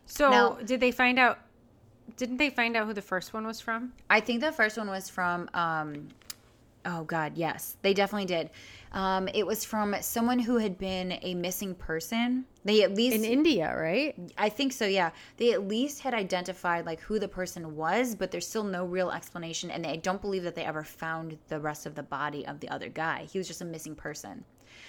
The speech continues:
Speaker 2: But his prints or something must have been on file at that time, unless he had his name written in the shoe. I don't know. <laughs>
Speaker 1: Oh my God,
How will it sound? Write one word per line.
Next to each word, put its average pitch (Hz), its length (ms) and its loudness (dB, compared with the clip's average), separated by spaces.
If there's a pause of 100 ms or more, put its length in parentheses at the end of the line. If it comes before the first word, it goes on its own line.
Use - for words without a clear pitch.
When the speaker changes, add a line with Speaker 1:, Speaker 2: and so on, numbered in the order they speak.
(160)
Speaker 2:
But 202 100 4
his 208 160 4
prints 233 420 0
or 180 160 0
something 180 440 -4
must 160 160 -6
have 165 200 -6
been 165 140 -2
on 151 140 -4
file 165 640 2
at - 140 -10
that 151 200 -6
time, 143 440 -8 (720)
unless 170 260 -2
he 190 100 -2
had 175 120 0
his 165 120 -4
name 165 240 -6
written 151 200 -6
in 147 80 -8
the 156 80 -10
shoe. 156 280 -6
I 156 100 -6
don't 165 160 -6
know. 165 260 -6 (640)
<laughs> - 60 -8 (420)
Speaker 1:
Oh 196 40 -6
my 180 300 -8
God, 170 300 -12